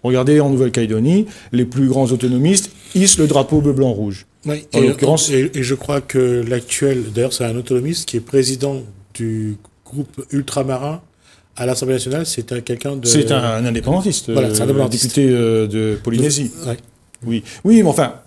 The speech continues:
Speaker 1: au-delà de ça, je crois qu'il y a des questions qui méritent. On parlait de la vie chère, par exemple, la lutte contre, euh, les monopoles.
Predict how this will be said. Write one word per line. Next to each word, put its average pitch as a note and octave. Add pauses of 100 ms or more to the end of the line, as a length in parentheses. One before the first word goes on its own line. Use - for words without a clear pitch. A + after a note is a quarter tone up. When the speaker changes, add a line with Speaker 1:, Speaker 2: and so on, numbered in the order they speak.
Speaker 1:
au-delà G#3
de G3+
ça, G2+ (480)
je -
crois D#3
qu'il B2+
y A#2
a A#2+
des B2
questions C3
qui C#3
méritent. C3+
On C#3+
parlait D#3+
de D#3+
la D#3
vie D3
chère, D3+
par B2+
exemple, D3
la B2+
lutte C#3
contre, B2+
euh, A2 (380)
les A#2+
monopoles. C3